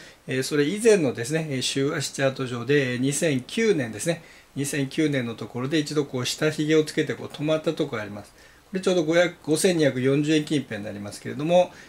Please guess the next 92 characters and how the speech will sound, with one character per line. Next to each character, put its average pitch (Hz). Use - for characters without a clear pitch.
え 143
ー、 139
こ 156
う 156
い 156
っ -
た 165
と 196
こ 220
ろ 226
も 208
で 151
す 147
ね、 131
株 139
価 151
抜 139
け 151
て 147
き -
た 131
と 127
こ 127
ろ 123
で 120
は、 147
や 156
っ -
ぱ 131
り 143
意 -
識 143
さ 131
れ 135
や 147
す 147
く 110
な 104
り 104
ま 117
す -
の 139
で、 180
ま 143
あ、 -
五 135
千 127
円 131
か 170
ら 151
五 131
千 135
二 135
百 131
四 135
十 156
円 147
の 147
間 165
が 190
で 123
す -
ね、 123
ま 139
あ、 -
次 131
の 117
タ 135
ー 135
ゲ 131
ッ 127
ト 120
に 120
な 139
っ -
て 135
く 143
る 139
ん 131
で 127
は 127
な 156
い 147
か 160
な 208
と 123
思 104
わ 101
れ 98
ま -
す -
ね。 180